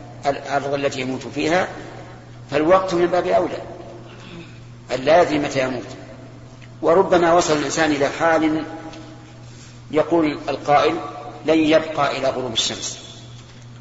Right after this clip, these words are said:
ثم يمن الله عليه بالشفاء، وهذا شيء مشاهد. وكم من إنسان في أقوى ما يكون صحة ونشاطا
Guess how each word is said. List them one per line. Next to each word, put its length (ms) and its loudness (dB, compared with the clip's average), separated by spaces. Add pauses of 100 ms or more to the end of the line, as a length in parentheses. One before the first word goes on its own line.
(100)
ثم 240 2 (220)
يمن 260 2
الله 260 4
عليه 140 2
بالشفاء، 440 -2 (1160)
وهذا 220 -2
شيء 300 -2
مشاهد. 340 0 (920)
وكم 260 2
من 120 0
إنسان 500 2
في 260 -2
أقوى 240 4
ما 140 2
يكون 420 0
صحة 440 -6
ونشاطا 800 0